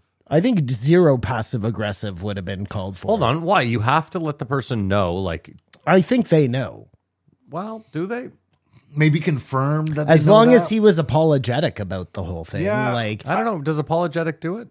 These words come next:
Speaker 1: yeah, it does, man. Shit happens. That's how that shit works. Like, and if people are snarky with you, there are plenty of
Speaker 2: But hold on,
Speaker 1: painters
Speaker 2: hold
Speaker 1: out
Speaker 2: on, hold
Speaker 1: there.
Speaker 2: on. You've asked someone to come in and do an estimate. They've done the estimate. Then
Speaker 1: Yeah.
Speaker 2: you've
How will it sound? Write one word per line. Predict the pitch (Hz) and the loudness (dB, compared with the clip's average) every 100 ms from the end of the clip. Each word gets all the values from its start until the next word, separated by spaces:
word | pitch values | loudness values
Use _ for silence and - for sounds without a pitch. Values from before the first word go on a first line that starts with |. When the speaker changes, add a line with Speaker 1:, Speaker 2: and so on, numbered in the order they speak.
| _ | _
Speaker 1:
yeah, | 120 117 117 233 294 254 220 | -10 -4 0 2 2 2 0
it | - 185 | 2 2
does, | 180 247 240 139 | 4 4 2 0
man. | 143 185 202 | 2 2 2
Shit | - 196 | 0 -2
happens. | 175 175 220 123 95 87 | 0 0 -2 -4 -6 -6
That's | 110 131 - | -6 -6 -6
how | - 156 | -6 -4
that | 151 151 | -2 -4
shit | - 156 143 | -2 -2 -2
works. | 135 139 - - - | -2 -4 -6 -14 -12
Like, | 98 104 95 - _ _ _ _ _ | -8 -8 -10 -16 _ _ _ _ _
and | 123 139 | -2 0
if | - | 4
people | 175 196 | 4 6
are | 196 | 2
snarky | 123 - 117 127 143 180 | 2 -4 -6 -4 0 2
with | 190 175 | 2 4
you, | 190 | 2
there | 180 | 4
are | 151 | 2
plenty | - 170 175 165 | 0 0 2 4
of | |
Speaker 2:
But | 160 | 4
hold | 196 180 | 4 4
on, | - | 2
Speaker 1:
painters | 117 | 2
Speaker 2:
hold | 151 113 | 4 4
Speaker 1:
out | 85 | 2
Speaker 2:
on, | |
hold | 110 85 | 0 -2
Speaker 1:
there. | |
Speaker 2:
on. | 76 - _ _ _ _ _ _ _ _ _ _ - | -6 -14 _ _ _ _ _ _ _ _ _ _ -6
You've | 107 | -2
asked | 127 147 | 0 0
someone | 151 143 | -2 -4
to | |
come | - 131 | -2 -2
in | 123 | -2
and | 117 | -2
do | 107 | -2
an | |
estimate. | 82 76 95 101 | -4 -6 -8 -8
They've | 123 | -6
done | 123 139 | -4 -2
the | 98 | -2
estimate. | 78 - - - | -4 -8 -16 -8
Then | 104 123 | -4 -2
Speaker 1:
Yeah. | 120 | 0
Speaker 2:
you've | 120 98 _ | 0 -2 _